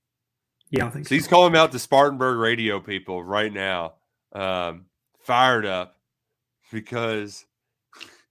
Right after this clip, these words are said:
Speaker 2: he said Sa-, Shane Beamer really wanted Garrett Riley. He really wanted him, but he ended up at Clemson. What does that say about his program? Shane,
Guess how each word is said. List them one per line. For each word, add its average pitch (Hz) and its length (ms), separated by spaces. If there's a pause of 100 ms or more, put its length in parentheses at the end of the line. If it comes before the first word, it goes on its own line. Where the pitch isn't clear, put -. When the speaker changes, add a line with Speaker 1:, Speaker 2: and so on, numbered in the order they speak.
(1200)
Speaker 2:
he - 80
said 120 200
Sa-, 123 280 (240)
Shane 156 300
Beamer 143 280
really 117 260
wanted 110 320
Garrett 98 280
Riley. 92 520 (800)
He 120 100
really 120 220
wanted 110 320
him, 87 220
but 92 100
he 127 140
ended 90 200
up 85 120
at - 180
Clemson. 107 420
What 90 140
does 107 80
that 107 160
say 101 180
about 98 200
his 90 120
program? 92 680 (920)
Shane, 139 640